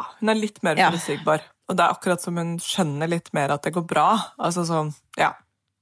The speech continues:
Speaker 1: Og så stoppet vi jo på et ha-, b-, b-,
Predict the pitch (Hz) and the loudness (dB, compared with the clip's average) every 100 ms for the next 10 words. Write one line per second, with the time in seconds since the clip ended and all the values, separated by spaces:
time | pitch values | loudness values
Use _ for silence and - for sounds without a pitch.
0 | _ _ _ _ _ _ 202 277 381 - | _ _ _ _ _ _ 0 0 0 -4
1 | 175 165 175 175 185 175 180 208 - 180 | -4 0 0 4 4 4 2 0 0 -2
2 | - 175 190 175 190 | -10 -4 -2 0 -2